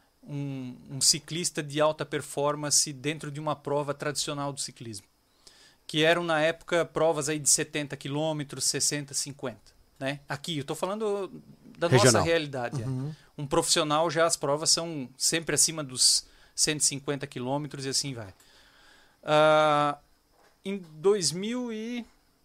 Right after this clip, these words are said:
Speaker 1: doze, treze, eu fiz um desafio na Serra Catarinense ali,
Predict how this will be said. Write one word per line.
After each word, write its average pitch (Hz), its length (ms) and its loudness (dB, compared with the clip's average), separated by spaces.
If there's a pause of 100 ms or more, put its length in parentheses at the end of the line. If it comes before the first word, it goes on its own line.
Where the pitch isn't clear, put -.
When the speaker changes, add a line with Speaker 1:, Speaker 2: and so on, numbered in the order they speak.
(1160)
Speaker 1:
doze, 139 540 -2
treze, 139 500 -4 (340)
eu 143 100 -4
fiz 185 300 -6
um 185 320 -6
desafio 147 560 -2
na 131 120 -6
Serra 139 320 0
Catarinense 131 640 -4
ali, 139 220 -8